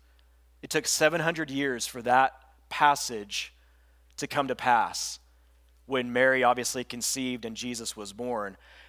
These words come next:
You know, Isaiah was probably at that time called a false prophet by a lot of people.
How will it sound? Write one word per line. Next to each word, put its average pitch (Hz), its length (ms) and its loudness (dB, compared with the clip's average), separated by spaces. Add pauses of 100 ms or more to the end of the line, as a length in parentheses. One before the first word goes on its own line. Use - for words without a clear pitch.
(160)
You 160 80 2
know, 147 60 8
Isaiah 160 500 6
was 156 180 0
probably 160 680 4
at 135 120 2
that 135 180 4
time 143 440 2
called 143 340 2
a 120 80 -2
false 131 300 0
prophet - 400 2 (120)
by 120 140 2
a 117 40 2
lot 120 160 4
of 120 60 -6
people. 131 380 -12